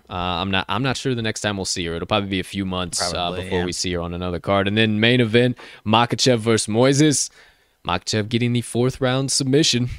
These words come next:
Speaker 1: Uh, you know, I thought we could get all the way through the fifth. Moises looked absolutely beautiful. I mean, the best you can against
Speaker 2: Yeah, he was
Speaker 1: Islam.
Speaker 2: solid.
Speaker 1: Islam is so damn good. I mean, he's,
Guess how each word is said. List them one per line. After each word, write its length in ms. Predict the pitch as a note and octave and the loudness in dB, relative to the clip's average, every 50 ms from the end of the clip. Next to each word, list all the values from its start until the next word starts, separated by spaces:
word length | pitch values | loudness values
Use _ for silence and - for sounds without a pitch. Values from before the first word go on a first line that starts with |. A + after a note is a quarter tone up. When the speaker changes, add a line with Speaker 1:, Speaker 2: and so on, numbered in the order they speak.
| - - - | -12 -6 -2
Speaker 1:
Uh, 580 | F2+ F#2+ F#2+ F#2+ G2 G2 G2 G2 G2 G2 G2 | 0 2 4 4 4 4 4 4 4 4 2
you 160 | G2 F#2+ G#2 | 2 0 0
know, 220 | G2+ G#2 G#2 A2+ - | 0 2 2 0 2
I 120 | - G2+ | 0 0
thought 180 | - - G#2 G#2+ G#2 | 0 2 0 2 2
we 100 | G#2+ G#2 | 0 -2
could 180 | - A2 G2 F#2+ | -2 -4 -2 0
get 140 | A2 G#2 | 2 4
all 100 | G#2 G#2+ | 4 4
the 80 | G#2 G#2 | 2 2
way 160 | G#2 G#2 G#2 | 2 0 0
through 160 | - - G#2 | -2 -4 -8
the 60 | G2 F#2 | -10 -10
fifth. 480 | - - - A2 G#2+ G#2 - - - | -8 -2 0 2 2 2 0 -4 -8
Moises 680 | G#2+ G#2+ A2 A#2+ B2+ B2 A2 A2 A2+ A2 G2+ - - - - | -6 -2 2 2 4 2 2 2 0 0 0 -2 -4 -6 -8
looked 320 | - G#2+ G#2+ G#2 - - | -6 -2 -2 -2 0 2
absolutely 420 | G2+ G2+ G2 - - G2+ G2 F#2+ F2+ | 2 2 2 0 -4 -6 -6 -6 -6
beautiful. 480 | D#2+ F#2 F#2 F#2+ F#2+ - - G2 G2 | -6 -4 -4 -4 -4 -6 -4 -2 -2
I 120 | F#2+ F#2 F#2+ | -2 -2 -2
mean, 160 | G2 G2 G2 | -2 -4 -4
the 80 | G#2 G2 | -2 0
best 340 | - C3+ B2 - - - | 2 2 2 2 0 -4
you 120 | G2 F#2 E2+ | -6 -8 -10
can 440 | - - - F2 E2+ F2 F2 E2+ F2 | -8 -4 -4 -2 -2 -2 -2 -4 -6
against 260 | F2 E2+ F#2 F2 A#2 | -6 -4 -4 0 2
Speaker 2:
Yeah, 120 | D#3 E3 C3 | 2 2 2
he 60 | F#2 | 0
was 100 | F2+ E2+ | -2 -2
Speaker 1:
Islam. 240 | - F2 D3+ F3 F3 | -4 -2 0 0 0
Speaker 2:
solid. 360 | - - - - F#3+ E3+ - - | 0 -2 -2 -2 -2 -2 -2 -2
Speaker 1:
Islam 400 | A2+ A2 A#2+ A#2+ A2+ A2+ G#2 G#2 | -2 0 2 2 2 2 2 0
is 80 | G#2 | -2
so 220 | - - D#3 C3+ A#2 | 0 0 0 0 0
damn 380 | G2+ - G2 F#2+ F2+ F2+ F2 | 0 0 0 0 0 -2 -6
good. 360 | - - F#2+ G2 G2 G2 F#2+ | -6 -2 0 2 2 2 2
I 160 | G2 D2+ F#2 G2 | 0 -2 -2 -2
mean, 200 | G#2 G#2 G2+ G2 | -2 -2 0 0
he's, 220 | F#2+ G2+ G2+ | 0 -2 -2